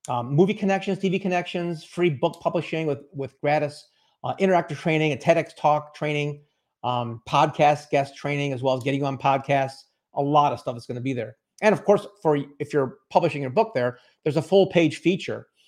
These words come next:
that's gonna be pushed out to over a hundred thousand business owners. So if that's of any interest to you, man, just go ahead and shoot me a quick email, say, "Put me on the list."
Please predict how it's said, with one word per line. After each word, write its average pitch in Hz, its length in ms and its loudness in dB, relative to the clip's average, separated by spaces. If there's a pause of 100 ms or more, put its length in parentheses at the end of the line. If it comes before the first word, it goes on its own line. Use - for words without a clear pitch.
(220)
that's 143 160 -6
gonna 147 160 -4
be 139 60 -8
pushed - 280 -4
out 151 220 8
to - 60 -8
over 131 220 -6
a 117 60 -6
hundred 175 480 -6
thousand 131 460 -2
business 127 260 -8
owners. - 440 -14 (480)
So - 160 -2
if 127 40 -4
that's 185 160 6
of 165 80 4
any 165 120 2
interest 196 340 0
to 175 80 4
you, 156 180 6
man, 151 220 -2
just 175 340 0
go 175 140 6
ahead 170 180 6
and 147 100 -4
shoot 185 200 -2
me 170 80 -4
a - 20 -4
quick 160 260 -4
email, 185 300 0
say, 151 180 0
"Put - 200 -2
me 180 60 -10
on 160 40 -6
the 147 80 -2
list." 233 280 0